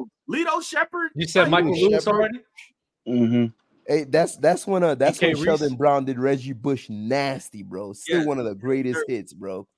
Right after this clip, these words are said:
Speaker 2: Mm-hmm.
Speaker 4: He,
Speaker 2: Yeah, and he
Speaker 4: look, look.
Speaker 2: could, he was, he was, he was cooking that defense too.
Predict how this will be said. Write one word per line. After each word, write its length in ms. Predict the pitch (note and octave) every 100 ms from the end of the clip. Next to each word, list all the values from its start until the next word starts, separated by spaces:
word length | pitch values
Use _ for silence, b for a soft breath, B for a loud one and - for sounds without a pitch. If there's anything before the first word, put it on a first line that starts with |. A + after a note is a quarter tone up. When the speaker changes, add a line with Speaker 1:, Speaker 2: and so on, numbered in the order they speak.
| - -
Speaker 2:
Mm-hmm. 240 | C3 A2+ C#3 - _ _ _ _ _ _ -
Speaker 4:
He, 100 | C#3
Speaker 2:
Yeah, 80 |
and 60 | F3+
he 40 | C#3+
Speaker 4:
look, 100 | C#3
look. 140 | D3+
Speaker 2:
could, 100 | - - b b b
he 100 | -
was, 200 | G3 F#3+
he 180 | G#3+ F#3
was, 180 | G#3 E3
he 120 | F3
was 120 | G3 -
cooking 260 | A#3 G3
that 140 | F#3+ F3
defense 380 | E3+ D#3+ C3 -
too. 160 | C#3